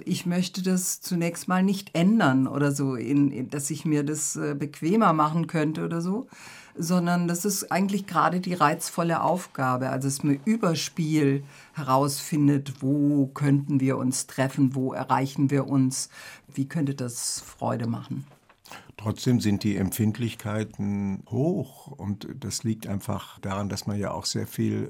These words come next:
Speaker 2: riskiert. Also ist die Grundlage eher ein sehr großer Respekt, wie man miteinander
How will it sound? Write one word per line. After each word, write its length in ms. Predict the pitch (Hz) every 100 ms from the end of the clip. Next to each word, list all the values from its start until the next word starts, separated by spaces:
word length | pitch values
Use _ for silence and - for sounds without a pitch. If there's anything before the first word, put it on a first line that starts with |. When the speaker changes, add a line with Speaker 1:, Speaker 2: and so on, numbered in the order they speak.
| 104
Speaker 2:
riskiert. 640 | 110 - - 156 117 90 - - - - -
Also 240 | 107 107
ist 240 | - 127 113
die 100 | 85
Grundlage 720 | 87 107 131 113 110 107 104
eher 380 | - 110 107 78
ein 120 | 104
sehr 200 | 110 104
großer 360 | 107 113 104
Respekt, 540 | 101 - 123 - - -
wie 80 | 113
man 180 | 104 101
miteinander 800 | 101 95 92 90 90 90 92